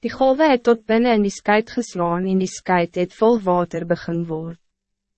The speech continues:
Jezus het agter in die skuit op 'n kussing gelê en slaap. Die discipels skud hom toe wakker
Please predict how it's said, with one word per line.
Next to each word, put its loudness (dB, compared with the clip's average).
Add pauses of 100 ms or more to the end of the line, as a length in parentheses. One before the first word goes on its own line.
(180)
Jezus -4
het -2
agter 0
in 2
die -2
skuit -2
op -4
'n -2
kussing -4
gelê -2
en -2
slaap. -6 (800)
Die -4
discipels 0
skud -2
hom -2
toe -4
wakker 0